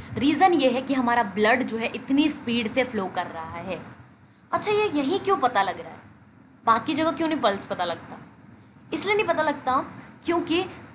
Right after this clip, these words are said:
यहाँ पर हमारी arteries ऊपर है और पल्स थोड़ा सा, अ, जो हमारा veins है वो नीचे है,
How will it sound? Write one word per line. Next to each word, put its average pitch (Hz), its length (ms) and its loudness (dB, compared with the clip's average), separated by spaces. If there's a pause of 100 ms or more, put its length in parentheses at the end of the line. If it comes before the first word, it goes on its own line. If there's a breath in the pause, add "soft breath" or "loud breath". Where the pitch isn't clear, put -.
(100)
यहाँ 285 400 4
पर 294 100 4
हमारी 233 460 0
arteries 254 540 0
ऊपर 226 300 2
है 285 160 0 (1160)
और 214 60 0
पल्स 240 460 0
थोड़ा 214 140 0
सा, 240 120 0
अ, 254 260 -2
जो 202 180 -2
हमारा 202 240 -2
veins 220 300 -4
है 247 60 0
वो 226 80 -2
नीचे 185 320 -6
है, 160 100 -14